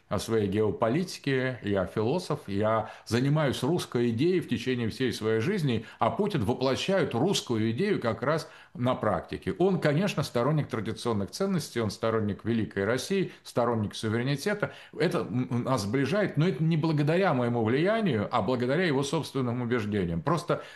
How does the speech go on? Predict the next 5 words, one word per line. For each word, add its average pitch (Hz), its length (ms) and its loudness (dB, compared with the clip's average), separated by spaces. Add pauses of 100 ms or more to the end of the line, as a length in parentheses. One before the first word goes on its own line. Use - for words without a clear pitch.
наши 147 420 2
убеждения, 143 640 0
если 127 280 0
угодно, 143 380 0
совпали. 95 720 -2